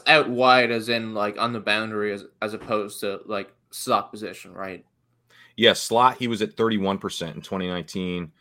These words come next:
Speaker 2: uh, in line for forty-five percent. Um, last year, he was in the slot primarily, sixty-two percent.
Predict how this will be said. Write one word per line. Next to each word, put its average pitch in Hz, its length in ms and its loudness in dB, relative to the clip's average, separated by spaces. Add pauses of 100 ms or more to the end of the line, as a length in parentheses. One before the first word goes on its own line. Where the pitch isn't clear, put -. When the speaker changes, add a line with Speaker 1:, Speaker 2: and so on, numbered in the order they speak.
(320)
Speaker 2:
uh, 87 180 -4
in 110 140 2
line 98 320 0
for 90 140 -12
forty-five 85 760 -6
percent. 78 400 -10 (280)
Um, 76 500 -8
last 101 400 0
year, 101 160 0
he 98 120 -6
was 90 260 -6
in 101 100 -4
the 90 60 -4
slot 87 580 -2 (600)
primarily, 90 640 -2
sixty-two - 540 -8
percent. 90 520 -6